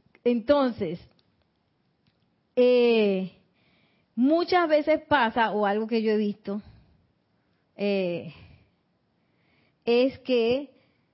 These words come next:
las personas que manifiestan escasez, o cuando uno tiene un problema de suministro, uno puede entrar en un loop de, eh, ¿cómo se diría? De desánimo,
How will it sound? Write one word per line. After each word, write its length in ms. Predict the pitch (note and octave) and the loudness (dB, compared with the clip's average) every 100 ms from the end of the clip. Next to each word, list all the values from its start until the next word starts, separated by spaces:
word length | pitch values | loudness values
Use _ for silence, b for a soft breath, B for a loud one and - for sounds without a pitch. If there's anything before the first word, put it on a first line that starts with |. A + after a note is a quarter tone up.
| _ _ _ _ _ _ _ _ _ - | _ _ _ _ _ _ _ _ _ -4
las 300 | A#3 B3 C4 | 0 0 2
personas 560 | C#4 C#4 C#4+ B3+ C#4 | 0 0 -4 -2 -4
que 160 | - A#3 | -2 -4
manifiestan 720 | G#3+ G#3 G#3 A3 G#3+ A3+ A#3+ | -4 -8 -6 -6 -6 -8 -6
escasez, 500 | A#3+ - B3 A#3+ A#3+ | -8 -6 -6 -4 -6
o 160 | A3 G#3 | -4 -4
cuando 300 | A3 G#3 A3 | -4 -4 -4
uno 160 | C4+ B3 | -4 -4
tiene 220 | B3+ C4 | -4 -4
un 100 | B3+ | -6
problema 600 | B3+ B3+ C4 C4 B3 A3 | -2 -2 0 -2 -2 -4
de 160 | G#3+ A3 | -4 -4
suministro, 800 | B3 B3 B3 A#3 G3+ A3+ A3+ - | -4 -4 -2 -4 -4 -8 -8 -10
uno 380 | G#3+ G#3+ A3+ A#3 | -8 -6 -6 -6
puede 340 | A3+ A3 A#3 | -6 -4 -4
entrar 380 | A3+ A3 G#3 A3 | -4 -4 -4 -2
en 100 | A3 | -6
un 300 | A3 A3 A3+ | -4 -4 0
loop 240 | G#3+ A3 - b b b b b | 0 -2 -20 b b b b b
de, 520 | F3+ G3+ A3 G#3+ A3+ A3+ b b b b - | -4 0 2 2 -2 -6 b b b b -6
eh, 640 | A3+ G#3 G3+ F#3+ F#3+ E3+ B B B B B _ _ _ _ _ _ _ _ _ _ - | 0 0 0 -2 -4 -8 B B B B B _ _ _ _ _ _ _ _ _ _ -14
¿cómo 280 | G#3+ A3+ A3+ | -8 -6 -6
se 160 | A3+ | -6
diría? 320 | G#3 G3+ G#3 | -4 -2 -2
De 140 | G3 F#3+ | -2 -4
desánimo, 1120 | F#3 F3+ G#3+ G#3+ G#3+ G#3+ G3+ G3+ G3 F#3+ | -6 -8 -6 -4 -4 -4 -6 -6 -8 -10